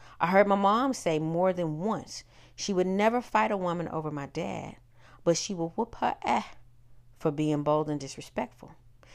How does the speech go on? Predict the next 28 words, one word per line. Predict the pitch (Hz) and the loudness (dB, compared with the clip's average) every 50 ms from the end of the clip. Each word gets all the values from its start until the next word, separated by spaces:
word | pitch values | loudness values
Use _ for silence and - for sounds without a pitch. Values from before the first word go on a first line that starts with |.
| - - - | -20 -20 -16
She | - - - | -10 -8 4
said, | 226 - 277 277 247 | 8 10 10 10 8
"It's | 254 240 | 6 2
one | 240 285 339 302 | 2 2 2 0
thing | - 277 220 202 190 | 0 0 0 0 0
to | 180 | 0
mess | 170 165 170 196 - | 0 0 0 -2 -4
around | 156 160 151 147 147 | -4 -2 -2 -2 -2
with | 147 143 | -2 -2
my | 147 147 | -4 -4
husband, | 147 151 147 135 127 - - 127 127 127 156 - - - - - - - - - - - - - - | -6 -6 -8 -8 -8 -10 -12 -12 -12 -12 -14 -16 -20 -20 -20 -20 -20 -20 -20 -20 -20 -20 -20 -6 -4
but | 170 170 | -2 2
don't | 165 196 208 214 214 | 4 4 4 4 4
have | 214 226 180 175 165 | 2 2 2 0 0
the | 175 170 160 147 | 0 0 0 -2
audacity | 139 143 160 151 139 147 156 - 147 147 139 | 0 2 2 2 2 2 -2 -4 -8 -8 -8
to | 135 - 143 | -8 -10 -10
do | 143 151 151 156 | -6 -4 -2 -2
it | 160 165 | -2 -2
in | 170 196 | -2 -4
my | 208 202 | -4 -6
face | 214 - - - - - 185 - - - - - - - - - - - - | -6 -8 -6 -6 -6 -6 -8 -10 -14 -16 -16 -18 -20 -20 -20 -20 -20 -8 -2
and | 170 175 185 190 196 190 - - | 0 0 2 2 0 -2 -6 -6
or | 170 170 170 160 | -4 -4 -2 -4
make | 160 151 147 143 - | -4 -8 -10 -10 -12
it | 127 - | -16 -14
public | - - 131 151 156 - - | -12 -12 -12 -12 -14 -14 -10
knowledge." | - 147 131 107 - - - - - | -10 -8 -8 -10 -12 -14 -18 -20 -20